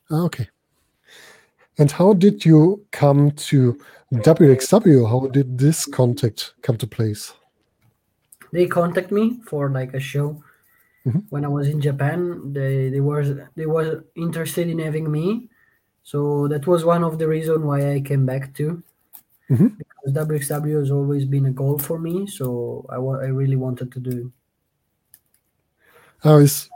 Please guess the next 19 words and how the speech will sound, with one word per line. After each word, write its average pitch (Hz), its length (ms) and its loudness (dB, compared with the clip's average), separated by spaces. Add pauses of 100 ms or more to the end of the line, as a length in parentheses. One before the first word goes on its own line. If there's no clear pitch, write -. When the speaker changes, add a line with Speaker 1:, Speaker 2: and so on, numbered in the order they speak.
Speaker 1:
is 147 160 0
W 170 260 8
X 160 140 4
W 165 340 6
also 170 500 4
a 143 60 6
big 160 240 2
name 151 340 8
for 143 380 2
if, 139 220 4
when 147 140 6
you 143 140 8
are 135 60 6
working 135 400 4
in 135 80 -2
Italy? 170 340 0 (640)
Speaker 2:
Yeah, 135 320 -2
like, 117 280 -8
yeah. 123 240 -6